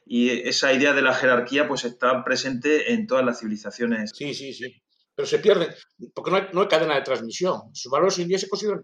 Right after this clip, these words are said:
Speaker 2: ridículos, casi. Mm. No se sabe si quien pueda o no hay, nadie se hace responsable de nada. Los jefes, ¿no?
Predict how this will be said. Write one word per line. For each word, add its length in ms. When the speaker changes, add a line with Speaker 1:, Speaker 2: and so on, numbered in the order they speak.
Speaker 2:
ridículos, 580
casi. 420
Mm. 240
No 80
se 160
sabe 240
si 100
quien 200
pueda 300
o 60
no 140
hay, 200
nadie 260
se 100
hace 140
responsable 540
de 120
nada. 360
Los 220
jefes, 480
¿no? 300